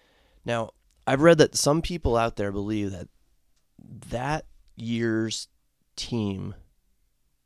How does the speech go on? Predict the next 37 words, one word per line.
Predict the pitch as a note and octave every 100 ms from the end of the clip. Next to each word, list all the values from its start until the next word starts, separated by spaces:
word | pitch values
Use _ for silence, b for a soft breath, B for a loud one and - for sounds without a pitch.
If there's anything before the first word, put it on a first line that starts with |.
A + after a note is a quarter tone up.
| _ _
was, | G#2 G2+ A2+ A#2+ A2+ -
was | A2+ G#2
good | A#2 C#3
enough | C3 -
to | G#2+
make | G#2+ G#2+
it | -
to | G#2
the |
Stanley | F#2+ G2+ G2+ G2+
Cup | G2 -
final. | F#2+ F2+ - - _ _ _ _ _ _ _ _ _ _ _ _ _ _ _ -
Had, | G#2 G2 -
had | F#2+ G2
Boston | G2 A2+ - A#2+ A2+ A2+ - _ _ _ _ -
not | G#2+ G2+
got | G#2+ G2+
the | G2+
best | G2+ -
of | -
us, | - - - - _ _ _ _ _ _ _ _ _ _ _ _ _ _
they | G#2 G#2
would | G2+
have |
made | G2+ G2+
it | F#2
to | -
the | F#2+
Stanley | - G2 F#2
Cup | - - -
final. | - - - _ _ _ _ _ _ _ _ _ _ _ _ _ _ -
Maybe | C#3 E3
they | D#3
were. | G#2 E2+ -
I | A2
don't | G2+
know. | -